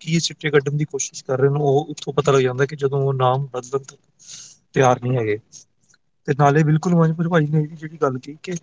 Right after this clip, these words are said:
ਇਹੋ ਜਿਹੇ ਮੌਕਿਆਂ ਤੇ ਜਿਸ ਵੇਲੇ, ਮਤਲਬ, ਪੋਲੀਟੀਸ਼ੀਅਨ ਜਿਹੜੇ ਹੈਗੇ, ਜਿਹੜੀ, ਮਤਲਬ, ਹਕੂਮਤਾਂ ਇਸ ਤਰ੍ਹਾਂ ਦੀ ਇੱਕ, ਇਹਨੂੰ ਵੀ ਬੇਅਦਬੀ ਗਿਣਿਆ ਜਾਏਗਾ ਜਾਂ ਗੁਨਾਹ ਕਰ ਰਹੀਆਂ ਸਾਰੀ ਲਾਸਾਨੀ ਸ਼ਹਾਦਤਾਂ ਨੂੰ ਇੱਕ ਖਿੱਤੇ ਨਾਲ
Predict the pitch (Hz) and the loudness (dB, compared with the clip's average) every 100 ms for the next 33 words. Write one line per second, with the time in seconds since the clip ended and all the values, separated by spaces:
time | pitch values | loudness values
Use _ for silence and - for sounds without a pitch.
0 | _ _ _ _ - 240 220 - - 165 | _ _ _ _ -16 -10 -10 -8 0 2
1 | 143 208 196 202 165 156 - 185 175 143 | 4 6 8 6 6 4 4 2 4 4
2 | 135 131 143 156 147 151 147 _ _ _ | 4 4 -2 -4 0 0 -2 _ _ _
3 | - 139 139 139 139 143 143 151 - - | -6 -4 -2 -2 2 2 2 0 -2 -2
4 | - 165 147 165 151 139 147 147 143 127 | -2 0 0 2 0 0 0 2 2 0
5 | 139 160 135 123 135 131 139 135 135 131 | -4 -2 -2 0 0 0 0 -2 0 -2
6 | 120 - 127 127 143 135 143 _ _ _ | -2 -6 -6 -2 0 0 -2 _ _ _
7 | _ _ - - - 151 147 151 135 - | _ _ -4 -4 2 4 4 4 2 4
8 | 135 127 - 151 156 143 135 131 143 170 | 2 2 0 2 2 4 2 2 2 0
9 | 143 135 120 120 120 135 131 135 127 127 | 2 0 0 0 2 2 4 2 2 0
10 | 135 139 120 107 117 127 117 117 113 123 | 0 2 -2 -2 -2 0 0 -2 -2 -2
11 | 117 117 113 113 120 120 123 - 120 110 | -2 -2 -2 0 -2 -2 -2 0 0 0
12 | 127 123 123 - - - 123 | 0 0 -2 -4 -8 -4 0